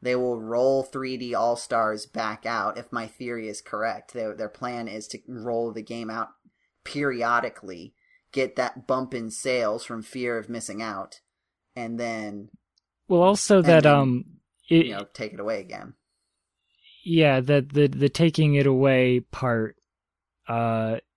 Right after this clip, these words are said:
Speaker 2: it's sort of like how, uh, if you wanted to buy Pinocchio, um,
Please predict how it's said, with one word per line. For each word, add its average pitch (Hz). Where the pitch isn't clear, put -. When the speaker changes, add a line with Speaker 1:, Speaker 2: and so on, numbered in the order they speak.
Speaker 2:
it's 139
sort 180
of 156
like 160
how, 147
uh, 127
if 139
you 135
wanted 139
to 131
buy 127
Pinocchio, 117
um, 117